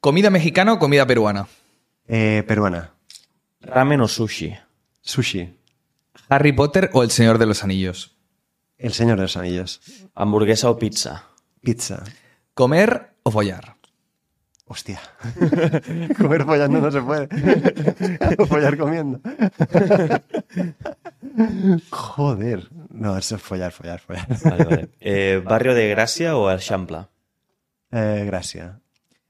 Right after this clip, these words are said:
Speaker 1: ¿Vino o cerveza?
Speaker 2: Vino.
Speaker 3: Eh, ¿cena en un restaurante de estrella Michelin o comida callejera auténtica?
Speaker 2: Auténtica, auténtica comida callejera de calle.
Speaker 1: ¿Queso o chocolate?
Speaker 2: Queso.
Speaker 3: ¿Helado o pastel?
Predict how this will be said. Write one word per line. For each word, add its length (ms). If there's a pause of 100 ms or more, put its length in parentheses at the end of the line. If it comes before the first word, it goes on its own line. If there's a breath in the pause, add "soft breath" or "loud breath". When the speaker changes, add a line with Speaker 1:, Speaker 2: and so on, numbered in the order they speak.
Speaker 1:
¿Vino 420
o 80
cerveza? 460 (320)
Speaker 2:
Vino. 360 (880 soft breath)
Speaker 3:
Eh, 340
¿cena 320
en 60
un 120
restaurante 480
de 60
estrella 400
Michelin 640
o 160
comida 360
callejera 420
auténtica? 600 (200)
Speaker 2:
Auténtica, 500
auténtica 580
comida 360
callejera 420
de 80
calle. 260 (640 loud breath)
Speaker 1:
¿Queso 400
o 80
chocolate? 480 (140)
Speaker 2:
Queso. 240 (600)
Speaker 3:
¿Helado 400
o 60
pastel? 480